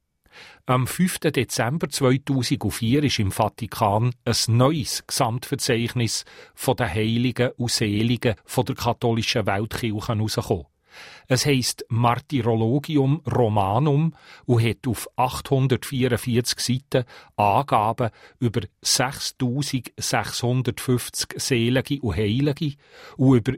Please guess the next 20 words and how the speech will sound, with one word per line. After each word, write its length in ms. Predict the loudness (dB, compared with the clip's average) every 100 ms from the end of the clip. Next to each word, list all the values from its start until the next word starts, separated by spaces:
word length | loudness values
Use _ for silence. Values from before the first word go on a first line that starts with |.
| -4
siebentausendvierhundert 1700 | -2 0 0 0 0 0 0 0 -4 -4 -2 0 2 0 0 -2 -2
Märtyrer, 600 | -2 -2 -2 -2 0 -2 -6 -18 -12
die 320 | -4 0 0 -2 0
nicht 440 | 4 4 2 -10 _
mit 220 | -4 -4 0
Namen 340 | 0 0 -2
bekannt 540 | -4 -4 -4 -2 -4
sind. 200 | -6 -8 -12 _ _ _ _ _ _ _ -20 -2
Man 160 | 2 2
sieht 320 | 2 0 2
schon 200 | 2 2
an 40 |
dem, 380 | 2 0 -2 -4 -8 -20 -20 0
dass 200 | 0 2
es 160 | 0
nicht 260 | 2 0 -2
für 200 | 0 2
jeden 420 | 4 0 2 -2
Kalendertag 1160 | -2 0 2 2 0 -2 -2 0 2 4 2 4
nur 320 | 4 4 0